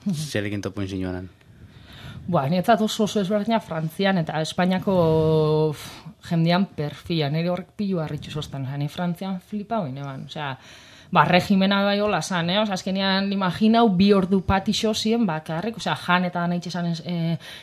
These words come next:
Speaker 1: zelda barruan. Osea, eske bi ordu egunean eske ez da ezer.
Speaker 2: Zenbat denbora
Speaker 1: Eta
Speaker 2: egon zinen han?
Speaker 1: Eh, hilabete bat eta erdi. Eta, karo, asuntua zanan,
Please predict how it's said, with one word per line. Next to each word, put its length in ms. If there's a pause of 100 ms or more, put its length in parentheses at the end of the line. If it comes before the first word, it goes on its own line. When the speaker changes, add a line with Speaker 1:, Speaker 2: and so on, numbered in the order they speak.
Speaker 1:
zelda 360
barruan. 720
Osea, 340
eske 180
bi 180
ordu 260
egunean 300
eske 200
ez 80
da 100
ezer. 420 (280)
Speaker 2:
Zenbat 240
denbora 220
Speaker 1:
Eta 80
Speaker 2:
egon 40 (100)
zinen 180
han? 160 (540)
Speaker 1:
Eh, 160
hilabete 380
bat 120
eta 220
erdi. 300 (640)
Eta, 640
karo, 200
asuntua 340
zanan, 300